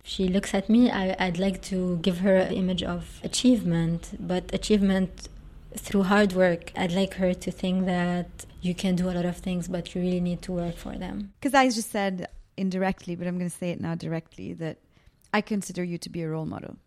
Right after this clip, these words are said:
Speaker 2: I wanna know how you feel when someone says that to you.
Speaker 1: I feel it's too big of a word, actually, for me. I have still so many things to prove, you know, before earning that, <laughs> really, because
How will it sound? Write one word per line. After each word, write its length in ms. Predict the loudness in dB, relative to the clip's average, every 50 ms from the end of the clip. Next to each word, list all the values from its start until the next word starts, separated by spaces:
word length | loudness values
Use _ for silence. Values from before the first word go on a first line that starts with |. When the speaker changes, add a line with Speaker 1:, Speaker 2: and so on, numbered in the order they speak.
| _ _ -2
Speaker 2:
I 120 | 0 0
wanna 240 | 2 2 2 0 0
know 160 | -2 -2 -2
how 140 | -4 -4 -4
you 180 | -4 -4 -6
feel 300 | -8 -8 -6 -6 -6 -4
when 140 | -6 -6 -8
someone 320 | -8 -8 -8 -8 -8 -8 -8
says 220 | -8 -10 -8 -8
that 180 | -10 -10 -10 -10 -12
to 80 | -12
you. 240 | -10 -10 -10 -10 -12 -14 _ -8
Speaker 1:
I 100 | -8 -2
feel 200 | 0 2 2 2
it's 180 | 2 0 0
too 100 | 2 4
big 200 | 6 6 6 6
of 100 | 2 -2
a 80 | -2 0
word, 400 | 2 4 4 4 4 4 2 -2
actually, 460 | -4 -6 -6 -6 -6 -4 -4 -4 -4
for 240 | -4 -2 0 2 6
me. 360 | 8 8 10 10 8 6 4 0 -8 -12 -6 -4
I 40 | -2
have 260 | 0 0 0 -2 -2 -6 -10 -12 -12 -12
still 320 | -12 -2 0 2 2 2
so 180 | 2 2 4 4
many 220 | 6 6 4 4
things 320 | 2 2 2 2 0 0
to 100 | -4 -10
prove, 560 | -6 -2 2 2 4 4 4 2 0 -2 -8 -16 -18 -18 -18 -18 -18 -14 -4 0
you 60 | 2 4
know, 180 | 4 4 4
before 600 | 4 4 2 0 0 0 2 4 6 6 6 4 6
earning 440 | 8 10 12 12 12 12 12 12 12
that, 580 | 10 10 10 10 10 8 6 4 0 -4 2 4 6 6 12 12 12 12 12 12 10 10
<laughs> 0 | 8 6 8
really, 380 | 8 8 8 8 6 6 4 0 -4 -10 -10 -10 -12 -12 -14 -16 -16 -4 0
because 580 | 0 0 2 2 2 2 2 0 -2 -4 -8